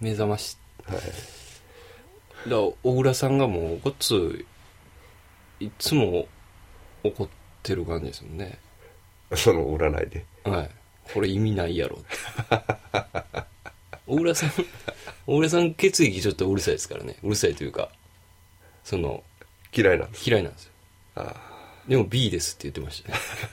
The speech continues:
Speaker 1: ね。
Speaker 2: <laughs> まあ、あの、血液型、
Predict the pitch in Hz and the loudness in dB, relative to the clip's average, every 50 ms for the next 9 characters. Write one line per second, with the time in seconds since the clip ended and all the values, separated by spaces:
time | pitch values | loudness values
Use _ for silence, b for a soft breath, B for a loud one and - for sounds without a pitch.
0 | 104 - - - - - - - - - - - - - - - - - - - | -2 -4 -2 -4 -8 -8 -8 -8 -8 -8 -10 -12 -20 -20 -20 -20 -20 -20 -18 -18
1 | - - - - - - - - - - - - - - - - - - - - | -18 -16 -16 -16 -16 -16 -18 -20 -20 -20 -20 -20 -20 -20 -20 -20 -20 -20 -20 -20
2 | - - - - - - - - - - - - - - - - - - B B | -20 -20 -20 -20 -20 -20 -20 -20 -20 -20 -20 -20 -20 -20 -20 -20 -20 -20 B B
3 | B B B B B B B B B B B B B - - - - - - 104 | B B B B B B B B B B B B B -18 -14 0 4 6 6 6
4 | 85 - B B B B B B - - 107 110 110 101 95 - - - - - | 6 2 B B B B B B 2 4 6 6 6 6 4 0 -12 -16 -12 -6
5 | - 131 127 135 135 131 120 113 110 - - - 120 104 | -2 -2 2 4 6 6 6 6 6 4 4 4 4 4